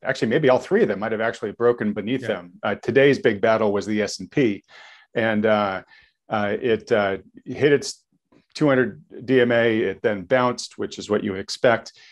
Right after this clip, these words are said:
Speaker 1: but that failed, came back. I believe it closed below it. So is there concern that, that there's enough technical da-, or that there's now technical damage that could then open, you know, an air pocket beneath?
Speaker 2: So,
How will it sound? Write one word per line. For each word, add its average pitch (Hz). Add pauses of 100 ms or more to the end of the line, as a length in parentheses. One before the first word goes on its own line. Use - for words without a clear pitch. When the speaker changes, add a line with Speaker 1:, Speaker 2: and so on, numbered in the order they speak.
(180)
Speaker 1:
but 113
that 104
failed, 123
came 123
back. 107
I 120
believe 120
it 110
closed 110
below 107
it. -
So 107
is 123
there 117
concern 135
that, 113
that 107
there's 101
enough 117
technical 139
da-, 117
or 117
that 120
there's 107
now 139
technical 131
damage 101 (440)
that 117
could 123
then 120
open, 110
you 120
know, 104
an 101
air 104
pocket 104
beneath? 101 (680)
Speaker 2:
So, 175